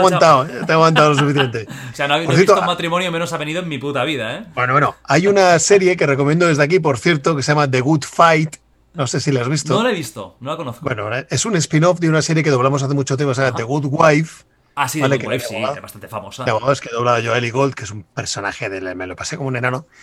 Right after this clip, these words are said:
Speaker 1: Sí.
Speaker 2: Bueno, pues el spin-off, que se llama The Good Fight, es la serie más atrevida respecto a la política americana. Esa serie aquí no se podría haber hecho. Y en muchos países la habrían vetado.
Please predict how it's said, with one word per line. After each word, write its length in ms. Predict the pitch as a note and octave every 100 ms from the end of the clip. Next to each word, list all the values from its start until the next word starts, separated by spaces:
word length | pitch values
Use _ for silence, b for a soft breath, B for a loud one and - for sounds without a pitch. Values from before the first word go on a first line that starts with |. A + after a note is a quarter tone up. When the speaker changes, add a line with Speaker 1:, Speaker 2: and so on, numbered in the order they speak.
| B
Speaker 1:
Sí. 200 | - D#3
Speaker 2:
Bueno, 160 | F3 E3
pues 160 | D#3
el 80 | D3
spin-off, 480 | C#3 G3+ G3+ G#3 -
que 100 | -
se 40 | -
llama 220 | D#3+ C#3
The 100 | C3
Good 240 | D3+ F3+
Fight, 500 | - G3 E3+ D#3 E3 _ _ _ _ _ _ _ _ _ _ _ _ _ _
es 280 | E3+ E3+ G3+
la 140 | F#3
serie 280 | - F#3 E3+
más 220 | E3+ E3
atrevida 840 | G3+ F3 D#3+ D3+ D#3 D3+ C#3+ D#3 _ _ _ _ _ - -
respecto 520 | D#3 D3 - C3+ D#3
a 40 |
la 180 | C3 A#2+
política 560 | - C3 E3 E3+ D#3 D3
americana. 680 | C3+ A#2 A#2+ - B2+ D#3+ A#3 _ _ _ _ _ _ _ _ _ _
Esa 260 | - - F3
serie 260 | A3+ G#3+
aquí 160 | D#3 G3+
no 80 | E3
se 100 | D3
podría 240 | D3 A#2
haber 140 | G#2 E2+
hecho. 260 | - - _ _
Y 80 | C3
en 60 |
muchos 260 | D3 D#3+ D#3+
países 280 | F3+ E3+ E3+
la 60 |
habrían 200 | C3 B2
vetado. 300 | G#2 E2 F#2